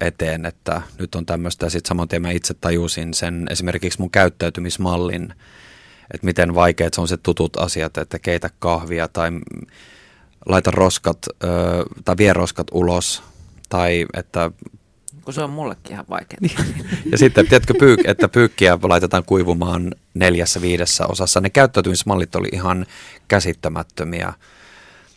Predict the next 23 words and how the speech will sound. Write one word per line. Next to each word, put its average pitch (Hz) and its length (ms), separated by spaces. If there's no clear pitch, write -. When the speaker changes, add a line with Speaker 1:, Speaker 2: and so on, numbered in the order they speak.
Speaker 1:
Ja 95 160
sitten 90 260
yhtäkkiä 90 360
jotenkin 85 300
tavallaan 87 320
sen 87 240
myötä 87 260
huomasi, 87 340
että - 120
myös 90 200
miten 87 220
kaikki 90 280
kaverit 85 420
olivat 76 300
sanoneet, 85 460
että - 140
sä - 60
käyttäydyt 85 640
ihan 85 300
oudosti, 90 480
että - 100
kuka 87 260
sä - 140